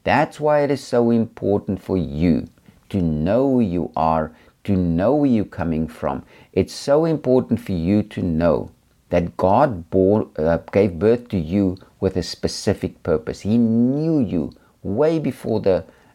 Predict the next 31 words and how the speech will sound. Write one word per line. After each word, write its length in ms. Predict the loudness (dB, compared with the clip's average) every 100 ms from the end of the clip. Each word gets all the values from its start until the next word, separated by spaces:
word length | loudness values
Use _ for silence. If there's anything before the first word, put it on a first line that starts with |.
| -8
uh, 280 | -2 0 0
the 280 | -2 -2 -4 -10 _ -14 -12
whole 320 | -4 2 4 4
earth 220 | 2 2
was, 340 | 2 0 -2 -4
was 200 | -4 -4
created. 680 | -6 -2 0 -2 -4 -14 -16 _ -20 -4
He 140 | 0
knew 400 | 2 2 2 2
you 240 | 2 0 0
even 280 | 0 -2
before 480 | -2 -4 -4 2 2
you 160 | 2 0
were 140 | -2
formed 480 | -4 -2 2 2 0
in 120 | -2
your 140 | -2 -2
mother's 480 | 0 0 0 -2
womb. 400 | -6 0 0 0 -4 -20 -20 -10
And 260 | 0 0 2
when 280 | 2 2 0
you 360 | 0 0 0
understand 720 | 0 0 -2 -6 -2 0 0 0
this 300 | -2 -2 -12 -20 -20 -6
and 200 | -6 -4
turn 260 | -2 2 2
your 140 | 2
life 400 | 2 2 0 -4 _ 0
over 320 | 0 2 -2
to 200 | -2 -2
God 460 | 2 2 2 -2